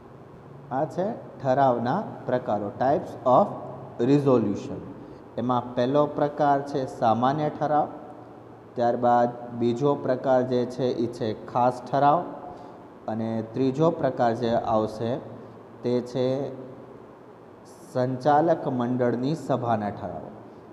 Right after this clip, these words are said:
બરાબર, ત્રણ પ્રકાર જે છે એ સભાના ઠરાવ આમાં વહેંચેલા છે. હવે એક એક કરીને ત્રણેય પ્રકારને આપણે સમજીએ કે સૌથી પહેલાં સામાન્ય ઠરાવ કોને કહેવામાં આવે તે.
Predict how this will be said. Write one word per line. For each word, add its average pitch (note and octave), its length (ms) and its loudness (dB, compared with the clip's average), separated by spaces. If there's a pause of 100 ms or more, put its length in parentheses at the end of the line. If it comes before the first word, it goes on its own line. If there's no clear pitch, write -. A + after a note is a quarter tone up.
બરાબર, D#3 340 2 (160)
ત્રણ D#3+ 280 2
પ્રકાર C#3+ 440 -2
જે A#2+ 200 0
છે C#3 480 -2
એ C3+ 260 0 (440)
સભાના C3 480 0
ઠરાવ B2+ 500 -2
આમાં B2 480 -2
વહેંચેલા A#2 500 0
છે. - 220 -12
હવે B2 160 -6
એક C#3 260 -6
એક F3+ 200 -4
કરીને D#3 340 -2
ત્રણેય C#3+ 400 -6
પ્રકારને B2+ 480 -4
આપણે B2 360 -4 (520)
સમજીએ A2 480 -2
કે A2+ 400 -2 (300)
સૌથી A#2+ 320 -2
પહેલાં B2 500 -4
સામાન્ય D3+ 640 -2
ઠરાવ A#2+ 400 -2
કોને A#2 220 -4
કહેવામાં G2+ 440 -4
આવે A2+ 220 -2 (200)
તે. G#2+ 160 -2